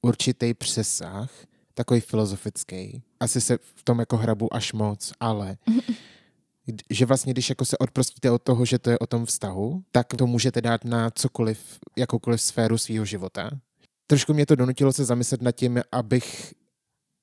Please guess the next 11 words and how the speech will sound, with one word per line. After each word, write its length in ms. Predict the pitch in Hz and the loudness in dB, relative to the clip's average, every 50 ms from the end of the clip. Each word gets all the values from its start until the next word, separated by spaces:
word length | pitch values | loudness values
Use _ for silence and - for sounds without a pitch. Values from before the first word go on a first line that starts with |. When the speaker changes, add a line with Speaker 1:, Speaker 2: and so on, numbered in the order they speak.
| _ _ - | _ _ -6
Speaker 1:
si 240 | - - - - 127 | -2 0 2 4 4
jako 240 | 123 123 - - 123 | 4 4 2 0 -2
člověk 500 | - - - 120 117 110 113 113 113 - - - | -2 2 4 4 4 4 4 2 2 0 -4 -6
uchoval 540 | - 135 - - - 131 113 120 113 113 110 | -6 -6 0 2 2 4 4 4 4 4 2
nějakou 360 | 110 110 107 110 - - 120 | 2 0 0 -2 -2 -2 -2
takovou 380 | - 123 120 - 120 113 117 113 | 0 -2 -2 0 2 2 2 2
tu 120 | - 120 | 2 -2
dětskou 960 | 113 104 120 117 - - - - - 120 113 110 110 110 110 110 110 113 113 - _ _ _ _ _ _ _ - | -2 0 0 0 0 -2 -4 0 2 4 6 6 6 6 4 2 0 -2 -6 -12 _ _ _ _ _ _ _ -4
čirou 640 | - - 131 120 113 113 110 110 107 107 107 107 | 0 2 4 6 6 8 8 8 8 8 6 6
radost 800 | 107 110 107 104 104 104 107 131 147 - - - - - - - _ _ - | 4 4 2 2 4 4 4 2 0 -2 -6 -8 -8 -12 -16 -20 _ _ 2
Speaker 2:
Mhm. 400 | 226 226 214 226 214 190 190 202 | 4 6 6 4 2 0 -2 -6